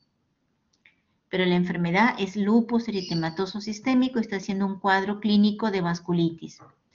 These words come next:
Los pacientes con artritis reumatoide también pueden ser vasculitis. Los pacientes con dermatomiositis, con polimiositis, con síndrome de Ch-, con síndrome de Sjögren, también pueden hacer vasculitis.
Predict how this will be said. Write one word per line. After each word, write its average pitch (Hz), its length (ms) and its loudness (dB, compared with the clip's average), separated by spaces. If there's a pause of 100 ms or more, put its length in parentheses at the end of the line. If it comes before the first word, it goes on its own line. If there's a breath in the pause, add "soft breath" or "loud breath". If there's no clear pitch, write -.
(240 soft breath)
Los 190 140 -6
pacientes 214 440 0
con 214 180 0
artritis 226 580 2
reumatoide 220 840 2
también 196 500 2
pueden 185 300 -4
ser 185 200 -6
vasculitis. 180 880 -2 (1600 loud breath)
Los 190 120 -2
pacientes 208 560 0
con 208 480 4
dermatomiositis, 196 1120 4
con 175 340 -2
polimiositis, 196 1000 2
con 180 240 0
síndrome 185 460 0
de 175 120 2
Ch-, 180 400 -10
con 175 380 2
síndrome 185 400 -2
de 175 140 -2
Sjögren, 226 440 0 (460 loud breath)
también 202 520 4
pueden 180 300 0
hacer 180 320 0
vasculitis. 175 840 -4